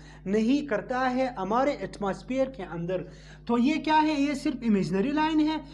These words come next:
اب اس ارتھ اور سرفیس اور ان امیجنری لائن کے بیچ میں یہ جو فاصلہ ہے، یہ جو، آ، اسپیس ہے، this is known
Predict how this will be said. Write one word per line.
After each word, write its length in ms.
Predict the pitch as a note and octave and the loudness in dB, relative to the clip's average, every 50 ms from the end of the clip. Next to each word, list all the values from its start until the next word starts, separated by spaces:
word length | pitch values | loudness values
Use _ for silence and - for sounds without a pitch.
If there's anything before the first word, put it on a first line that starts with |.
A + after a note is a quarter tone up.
| - - - | -18 -6 0
اب 180 | - A3 A#3 G#3 B3+ | 2 2 2 2 2
اس 220 | D4 D#4+ - - - | 2 0 0 -2 0
ارتھ 280 | - D4 D#4+ D#4+ - - | 2 4 4 4 2 0
اور 160 | B3 C4+ C#4 | 2 2 2
سرفیس 600 | B3+ - - C4 B3 - - C#4 D4 C#4+ - - | 4 4 2 2 2 2 2 2 2 2 0 0
اور 160 | A3 A#3 A#3 A#3+ | 2 2 4 4
ان 280 | C#4 D4 C#4 C#4 C4+ C4+ A3+ | 4 4 4 4 4 4 4
امیجنری 480 | A3 G#3 G#3 G3 E3+ G3 A3+ A#3+ C#4+ - - - - A3+ | 6 6 6 4 4 4 4 4 4 2 -2 -4 -2 0
لائن 400 | G#3+ G3+ A3+ C4+ C#4 D4 C#4 C4 | 2 4 4 4 4 4 4 4
کے 120 | C4+ A#3 | 4 2
بیچ 340 | F#3+ F3 C4+ D4+ D4 - B3+ | 4 4 4 4 4 2 2
میں 80 | C4+ C4 | 4 6
یہ 180 | B3+ C#4 D#4+ E4 | 6 6 6 6
جو 260 | B3 A3 C4+ B3 - | 4 2 2 0 2
فاصلہ 480 | - A#3 A3 A3 - B3 A#3 C#4+ C#4+ B3+ G3 | 2 0 0 0 -2 -2 0 0 0 0 0
ہے، 140 | F3+ F3 D#3 - - - - - - - - - | -2 -2 -4 -6 -10 -14 -16 -16 -18 -18 -12 -4
یہ 220 | E3+ E3 A#3+ D4 D4 | 2 4 4 4 6
جو، 220 | G3+ A3+ C#4+ D4 | 4 4 4 2
آ، 60 | C#4 - - - A3 G3+ G3+ G3 G3 G3 G3+ G3+ G3+ G3 | 2 0 -2 -2 0 0 2 2 2 2 2 0 -2 -4
اسپیس 760 | G3 F3+ F3 - - - - - B3+ D4 D4+ D4+ C#4 - - | -6 -8 -8 -10 -12 -10 -2 2 2 4 4 2 0 -4 -4
ہے، 80 | B3+ C#4+ | -4 -2
this 380 | D4 B3+ G3 C#4 B3 C4 C4+ | -2 -2 -2 -4 -4 -4 -4
is 60 | A3+ G#3+ | -4 -4
known 220 | A#3 C4+ C#4+ C#4 | -2 -2 -2 -2